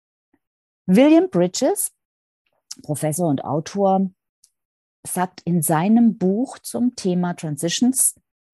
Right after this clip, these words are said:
ja, es ist relevant, das zu unterscheiden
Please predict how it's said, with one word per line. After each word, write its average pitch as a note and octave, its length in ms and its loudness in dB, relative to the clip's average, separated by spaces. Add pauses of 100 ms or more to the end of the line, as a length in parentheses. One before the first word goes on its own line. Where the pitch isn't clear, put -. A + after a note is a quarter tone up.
(140)
ja, D3+ 440 -2 (320)
es - 280 -6
ist - 420 -2 (100)
relevant, D3+ 520 0 (280)
das - 180 -6
zu - 100 -6
unterscheiden D3+ 760 -4